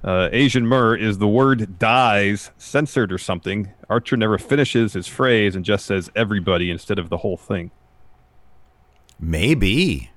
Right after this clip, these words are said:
Speaker 1: It could be.
Speaker 2: That's a sensitive thing right now, the
Speaker 1: Yes,
Speaker 2: fact
Speaker 1: it
Speaker 2: that
Speaker 1: is.
Speaker 2: lots of people are dying.
Speaker 1: Yeah.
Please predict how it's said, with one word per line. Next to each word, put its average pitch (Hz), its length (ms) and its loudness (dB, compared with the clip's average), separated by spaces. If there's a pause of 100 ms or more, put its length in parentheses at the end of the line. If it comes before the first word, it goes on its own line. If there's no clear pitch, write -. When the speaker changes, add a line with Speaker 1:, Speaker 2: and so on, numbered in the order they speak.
(120)
Speaker 1:
It - 100 -16
could 92 200 -4
be. 90 240 -6 (280)
Speaker 2:
That's 98 220 -2
a - 80 0
sensitive 104 460 -2
thing 117 240 0
right 82 220 -2
now, 73 260 -8
the 73 120 -10
Speaker 1:
Yes, 90 180 -2
Speaker 2:
fact 80 100 -6
Speaker 1:
it - 40 -8
Speaker 2:
that 78 80 -4
Speaker 1:
is. 87 60 -2
Speaker 2:
lots 92 220 0
of 92 80 -8
people 110 260 -2
are 113 80 0
dying. 87 460 -2 (1120)
Speaker 1:
Yeah. 62 380 -12